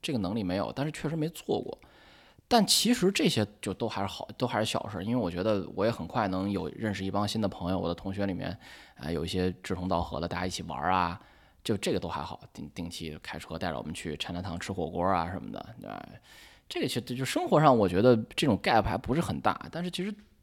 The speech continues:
我觉得比较大的这个，呃，这个，这个 gap 还是在，就是 so-，就是在这，在 career 方面，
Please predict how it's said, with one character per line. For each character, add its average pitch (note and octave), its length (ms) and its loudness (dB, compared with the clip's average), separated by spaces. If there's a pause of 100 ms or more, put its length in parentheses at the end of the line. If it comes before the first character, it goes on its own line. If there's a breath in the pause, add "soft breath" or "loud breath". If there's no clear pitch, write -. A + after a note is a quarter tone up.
(280)
我 A#2 160 2
觉 B2+ 100 2
得 G3+ 60 0
比 - 160 -6
较 F#2 100 2
大 - 340 4
的 F#2+ 120 4
这 G#2 160 -2
个， F#2+ 120 0 (680 loud breath)
呃， G#2+ 200 -6
这 G2+ 140 -2
个， G2+ 80 0
这 G#2 100 -2
个 F#2+ 200 0
gap A#2 260 0
还 G2+ 240 -2
是 D3 80 2
在， G#2 520 6
就 - 140 -10
是 G2 60 -6
so-， - 320 -2
就 C3 100 -2
是 A#2+ 80 0
在 A#2+ 160 2
这， A2 140 -4
在 G#2+ 240 0
career A#2+ 400 2
方 F2 120 -8
面， D2 160 -6